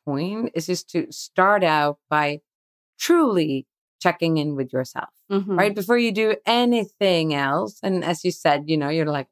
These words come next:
Speaker 1: "Ugh, I don't wanna think about this. I'm just gonna go, okay, that intention didn't work. Forget about it." But really start out and just ask yourself,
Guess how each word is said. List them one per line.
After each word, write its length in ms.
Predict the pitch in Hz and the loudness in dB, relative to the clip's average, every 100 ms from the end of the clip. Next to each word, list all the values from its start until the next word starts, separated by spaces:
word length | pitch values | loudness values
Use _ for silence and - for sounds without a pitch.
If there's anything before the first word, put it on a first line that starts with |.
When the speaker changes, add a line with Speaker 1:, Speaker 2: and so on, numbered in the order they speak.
| - | -8
Speaker 1:
"Ugh, 80 | - - | -8 -4
I 60 | 156 | 0
don't 200 | 165 165 | 2 2
wanna 260 | 156 147 139 - | 0 -2 -6 -2
think 160 | 214 185 | -2 2
about 280 | 175 165 | 0 2
this. 340 | - 165 160 156 | 2 2 2 0
I'm 160 | 147 147 | -4 -2
just 180 | 147 - | -6 -6
gonna 160 | 143 | -8
go, 420 | 135 156 147 147 - _ _ _ | -2 2 2 0 -4 _ _ _
okay, 240 | 156 170 147 | 0 2 2
that 340 | 180 170 156 - | 4 2 0 -4
intention 480 | 175 185 180 - 160 | -2 0 0 0 0
didn't 260 | 156 147 170 | 0 0 2
work. 560 | 208 190 175 170 160 - - | 4 6 4 4 2 -4 -16
Forget 360 | 160 202 170 | -4 2 2
about 340 | 151 160 151 156 | 2 2 2 2
it." 220 | 151 147 | 0 -2
But 100 | 165 175 | -6 -2
really 200 | 220 214 | -2 -2
start 380 | - 185 165 160 | -2 2 2 4
out 260 | 156 151 147 | 2 0 -2
and 140 | 156 - _ _ _ _ _ | -6 -10 _ _ _ _ _
just 180 | 247 214 - | -2 -2 -4
ask 400 | 190 226 302 - | 2 4 4 0
yourself, 600 | 220 180 - 143 139 143 | 0 -2 0 2 2 0